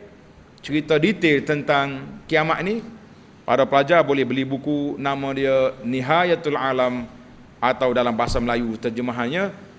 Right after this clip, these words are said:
eh, Berakhirnya Dunia ini. Kitab ini sudah diterjemah oleh, eh, sahabat kita di, nama dia Dakwah Corner Bookshop di Kuala Lumpur, dan ada kedai dia di Mekah. Kalau pergi Mekah, cari di atas hotel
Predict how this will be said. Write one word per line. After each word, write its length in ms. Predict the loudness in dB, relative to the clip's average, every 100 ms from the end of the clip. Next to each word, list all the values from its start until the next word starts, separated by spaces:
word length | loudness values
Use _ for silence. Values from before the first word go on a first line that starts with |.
| -12
eh, 160 | -6 -4
Berakhirnya 720 | -2 -2 0 0 0 0 -2
Dunia 320 | -2 0 2
ini. 240 | 2 0 -4 -16 -20 -20 -20 -16
Kitab 320 | -6 0 2 2
ini 140 | 0
sudah 240 | 0 2
diterjemah 480 | 2 0 -2 -2 0
oleh, 480 | 2 2 0 -2 -12 -8
eh, 180 | -6 -6
sahabat 320 | -2 0 0
kita 240 | -6 -2 0
di, 220 | 0 -2
nama 260 | -2 -2 0
dia 160 | 0 0
Dakwah 400 | -2 0 0 0
Corner 400 | 0 2 0 -2 -12 -20 -20 -20 -20 -20 -10
Bookshop 840 | -2 -2 -4 -12 2 2 2 -4 -16 -10
di 240 | -2 0 2
Kuala 160 | 2
Lumpur, 400 | 2 2 2 2 0 -12 -20 -20 -20 -20 -20 -20 -14
dan 400 | -2 0 0 -4
ada 240 | -2 2 2
kedai 400 | 2 0 2 2
dia 80 |
di 80 | 2
Mekah. 400 | 0 0 -6 -4
Kalau 240 | 0 2 2
pergi 160 | 2
Mekah, 360 | 0 0 0 -2 -4 -4
cari 260 | 0 2 4
di 60 | 2
atas 240 | 0 -4
hotel 560 | -4 0 4 4 4